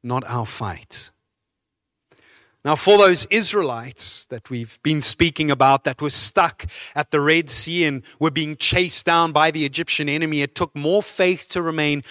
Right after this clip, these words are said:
focused and still than to react in their own strength and fight.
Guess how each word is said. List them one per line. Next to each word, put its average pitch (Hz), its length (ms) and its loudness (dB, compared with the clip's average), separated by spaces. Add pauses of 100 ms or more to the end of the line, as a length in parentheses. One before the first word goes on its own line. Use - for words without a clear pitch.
(120)
focused 180 600 2
and 143 140 -4
still 170 360 0
than 143 180 -2
to 147 160 -4
react 143 440 -2
in 143 120 -6
their 131 160 -4
own 127 180 -6
strength 123 420 -8
and 110 140 -14
fight. - 560 -14